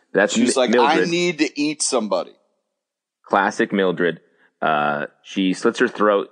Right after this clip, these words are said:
Speaker 1: and then they all just <laughs> right then dive in. I thought they cooked the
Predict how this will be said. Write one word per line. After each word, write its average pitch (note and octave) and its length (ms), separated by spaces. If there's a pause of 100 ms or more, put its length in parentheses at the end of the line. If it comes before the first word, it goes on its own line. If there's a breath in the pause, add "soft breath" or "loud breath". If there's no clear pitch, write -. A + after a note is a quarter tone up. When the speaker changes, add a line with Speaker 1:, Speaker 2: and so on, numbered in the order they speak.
Speaker 1:
and F2+ 160
then F#2 120
they F2+ 140
all F2+ 180
just F#2 260 (120)
<laughs> - 140
right G2+ 360 (100)
then A2 380
dive G#2 400
in. G2 120
I F#2 140
thought - 200
they G#2+ 120
cooked - 400 (380)
the G2+ 360